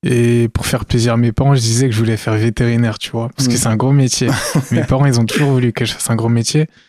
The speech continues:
Speaker 1: Mais en réalité, je savais pas trop ce que je voulais faire. Du
Speaker 2: D'accord.
Speaker 1: coup, j'ai dit vétérinaire et je suis passé en seconde générale.
Speaker 2: D'accord, donc t'as fait une seconde générale
Speaker 1: Mm.
Speaker 2: et, euh, t'as eu ton bac après ou t'as arrêté entre-temps ?
Speaker 1: En seconde générale, moi, faut savoir que j'aimais pas trop l'école.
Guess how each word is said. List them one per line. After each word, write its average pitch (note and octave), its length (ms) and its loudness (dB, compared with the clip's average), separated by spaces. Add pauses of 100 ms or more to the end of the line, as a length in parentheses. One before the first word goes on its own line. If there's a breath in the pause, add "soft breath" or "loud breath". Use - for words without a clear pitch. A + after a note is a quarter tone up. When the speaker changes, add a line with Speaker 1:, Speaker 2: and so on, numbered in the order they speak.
(400 soft breath)
Speaker 1:
Mais B2 60 2
en A#2 40 2
réalité, A#2 400 2
je C#3 80 0
savais A2+ 260 0
pas C#3+ 160 0
trop - 160 -2
ce - 80 -4
que - 140 -2
je A#2 60 2
voulais A2+ 260 2
faire. C#3+ 340 -4 (460)
Du B2+ 80 -2
Speaker 2:
D'accord. A2+ 220 -4
Speaker 1:
coup, C3+ 40 4
j'ai B2 140 4
dit A2+ 160 2
vétérinaire A2+ 560 0
et A#2+ 60 2
je G#2+ 40 -2
suis - 80 -8
passé A#2 320 -2
en A#2 160 0
seconde B2 360 0
générale. A2+ 420 -2 (340)
Speaker 2:
D'accord, B2 420 0
donc C#3+ 180 2
t'as C3 120 -2
fait C3+ 120 0
une B2+ 60 2
seconde B2+ 360 2
générale A#2+ 520 0
Speaker 1:
Mm. B2 60 -2 (300 loud breath)
Speaker 2:
et, B2+ 260 2
euh, B2 140 0
t'as C3 180 0
eu C3+ 100 2
ton C3+ 160 0
bac E3+ 240 0
après A3 400 0
ou G#3+ 160 4
t'as D#3 180 0
arrêté C3+ 340 0
entre-temps ? B2 540 0
Speaker 1:
En A#2+ 40 2
seconde B2 420 0
générale, B2 360 2
moi, D3 240 4
faut - 240 -4
savoir C3+ 300 -2
que B2 140 2
j'aimais A#2 320 2
pas D3 140 0
trop - 200 0
l'école. C3 440 0